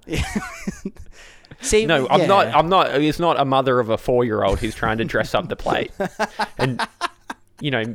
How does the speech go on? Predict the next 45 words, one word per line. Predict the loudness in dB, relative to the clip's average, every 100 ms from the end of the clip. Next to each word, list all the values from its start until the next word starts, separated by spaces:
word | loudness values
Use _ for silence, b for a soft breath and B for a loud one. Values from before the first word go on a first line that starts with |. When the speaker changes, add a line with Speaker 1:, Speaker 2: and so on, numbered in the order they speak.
| -4
Speaker 2:
put | -2 0
the, | -2 -4 -2
uh, | 2 2 0
tomatoes | 0 2 4 4 2 0
to |
make | 0 0
Speaker 1:
Yeah. | 0
Speaker 2:
a |
face. | 0 0 0 -6 -14 -18 _
Speaker 1:
Well, | 0
what | 2 2
you're | 0 -2
saying | 0 0 0
here, | 0 0 -2 -8 -14 _ _ -6
changing | -2 0 0 -2 -2
the |
names | -2 0 0 -4 -6 -10 _
for | -6 -2
vegetables | -2 -2 -2 -4 -2
to | -4
make | -4 -6
them | -4
sound | -2 -2
more | -2 -4
fun | -4 -4 -4
does | 0 0 0
sound | 0 -2 -2
like | -4 -8
a, | -12 -16 -10 -6
a |
tactic | -2 -4 -4 -8 -8
a | -6
parent | -4 -4 -4
would | -4 -4 -2
do | -4 -4
to |
get | -6 -8
their | -6
young | -6 -6 -8
kid | -10 -8
to | -8
eat. | -8 -4
And | 0
I | 2
know, | 4 4 2